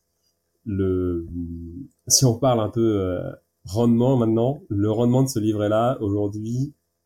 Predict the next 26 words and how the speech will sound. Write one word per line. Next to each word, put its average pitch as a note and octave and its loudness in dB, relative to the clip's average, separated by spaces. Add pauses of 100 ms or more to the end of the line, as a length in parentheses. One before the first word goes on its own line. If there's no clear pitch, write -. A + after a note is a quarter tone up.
est, A#2+ 2 (1000)
tenez-vous A2+ 0
bien, A#2 0
à G#2 -2
zéro A2 0
virgule G#2+ -2
zéro G#2+ -2
cinq C3 0
pour - -4
cent. - -2 (640)
Donc, A#2+ 0 (120)
euh, G2 0
il G2+ 2
est A2 2
effectivement A#2 0
très A#2+ 0
faible. A#2 -2 (400)
Euh, F#2+ -4
c'est - -10
très, - -2
très - -4
loin, A#2 2
surtout A2+ -4
en G#2+ -2
cette G2 -8
période G#2 0